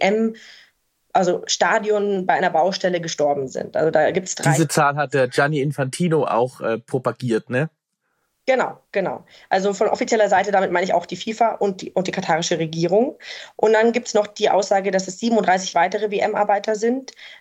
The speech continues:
Speaker 1: ähm, die gestorben sind, aber nicht im direkten Zusammenhang mit ihrer Arbeit.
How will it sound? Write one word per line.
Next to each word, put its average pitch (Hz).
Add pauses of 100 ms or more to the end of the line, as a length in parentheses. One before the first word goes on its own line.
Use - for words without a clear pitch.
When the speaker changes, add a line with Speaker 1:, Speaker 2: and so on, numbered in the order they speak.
(120)
Speaker 1:
ähm, 202
die 220
gestorben 214
sind, 233
aber 190
nicht 233
im 240
direkten 220
Zusammenhang 156
mit 147
ihrer -
Arbeit. -